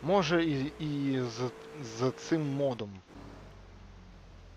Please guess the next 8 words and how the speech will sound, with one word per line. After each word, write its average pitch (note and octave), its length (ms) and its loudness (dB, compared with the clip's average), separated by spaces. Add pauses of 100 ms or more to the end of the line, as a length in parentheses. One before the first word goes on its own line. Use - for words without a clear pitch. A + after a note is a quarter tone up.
(3000)
Може C3 360 0
і C3+ 80 -2
з A2+ 160 -4
цим B2 360 -6
модом A#2 300 -4 (1400)
щось - 300 -6
не A2+ 100 -2
так. G#2 260 -2